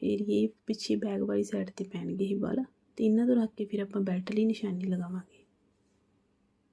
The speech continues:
ਇੱਦਾਂ ਇਸ ਤਰੀਕੇ ਨਾਲ ਤੇ ਸੀਨ ਲੱਗ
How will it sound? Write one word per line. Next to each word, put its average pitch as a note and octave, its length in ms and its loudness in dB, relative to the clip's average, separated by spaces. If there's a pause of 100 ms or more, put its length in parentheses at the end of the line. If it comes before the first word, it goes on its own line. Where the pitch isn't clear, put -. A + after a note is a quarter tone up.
(220)
ਇੱਦਾਂ - 280 -16 (1160)
ਇਸ G3 180 0
ਤਰੀਕੇ - 380 -12
ਨਾਲ F#3+ 180 -8 (1500)
ਤੇ - 60 -6
ਸੀਨ F#3+ 280 4
ਲੱਗ F#3 120 -2